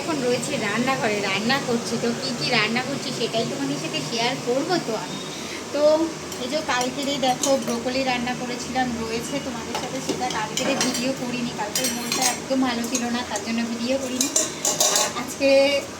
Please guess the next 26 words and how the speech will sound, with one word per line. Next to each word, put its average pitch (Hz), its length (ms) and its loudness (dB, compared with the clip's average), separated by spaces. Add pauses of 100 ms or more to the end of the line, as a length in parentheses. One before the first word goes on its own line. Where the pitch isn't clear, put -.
(280)
মনটা 262 240 2 (100)
ভালো 247 240 2
আছে। 277 220 -2
তো 262 120 -4
এই 233 100 0
যে 240 120 -2
দেখো, 226 220 -2 (500)
এখানে 262 300 2
এটা 262 120 2 (100)
কালকেরই 254 400 2 (160)
ডাল, 226 380 4 (640)
আর 226 120 2 (100)
রয়েছে 240 300 0 (220)
আজকেরই 285 440 -2
রান্না 240 340 4
করেছি। 254 300 0 (120)
দেখো 233 220 0 (120)
এখানে - 320 4 (2250)
বড় 233 260 6
বড় 254 140 8 (100)
হচ্ছে 277 240 2 (260)
তেলাপিয়া 254 580 4 (160)
মাছ 262 280 2 (760)
আর 214 100 2 (140)
মানকচু 240 580 4 (120)
দিয়ে 269 220 2